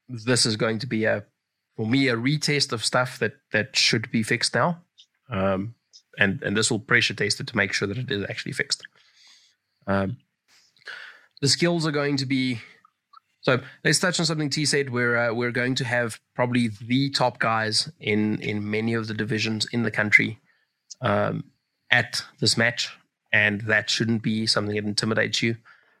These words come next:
Uh, I've said this before in, I think, a couple of shows, where the best match that I've ever shot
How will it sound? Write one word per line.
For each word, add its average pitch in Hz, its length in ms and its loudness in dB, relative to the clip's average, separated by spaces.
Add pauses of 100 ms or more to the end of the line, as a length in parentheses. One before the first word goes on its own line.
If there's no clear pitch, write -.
(340)
Uh, 113 180 2
I've 131 220 0
said 135 200 0
this 131 140 -4
before 123 640 -2 (340)
in, 104 280 2
I 110 80 -2
think, 110 300 -2
a - 40 -18
couple 107 360 -2
of 104 60 0
shows, - 360 -2
where 113 240 -2 (460)
the 113 260 -2
best 139 420 0
match 123 300 0
that 113 100 -2
I've 110 160 0
ever 110 220 -2
shot - 400 -2